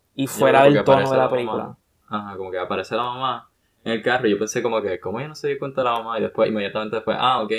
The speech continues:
Speaker 2: no está ahí, pero, like, eso es como que algo que nunca habíamos visto, casi supernatural, como que,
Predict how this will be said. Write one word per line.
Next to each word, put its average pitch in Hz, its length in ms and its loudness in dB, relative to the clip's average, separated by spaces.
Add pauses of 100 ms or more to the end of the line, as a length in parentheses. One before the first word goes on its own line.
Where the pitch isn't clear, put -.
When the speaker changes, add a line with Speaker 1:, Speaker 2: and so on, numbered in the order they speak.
(100)
Speaker 2:
no 101 80 -8
está 113 180 -6
ahí, 110 320 -4 (160)
pero, 98 320 -2
like, 92 300 -6 (580)
eso 110 320 2
es 120 140 -2
como 127 240 -6
que 113 80 2
algo 104 160 0
que 120 100 -4
nunca 104 200 -6
habíamos 113 280 -4
visto, 113 380 -4
casi 98 220 -6
supernatural, 104 840 -2
como 92 240 -8
que, 87 140 -8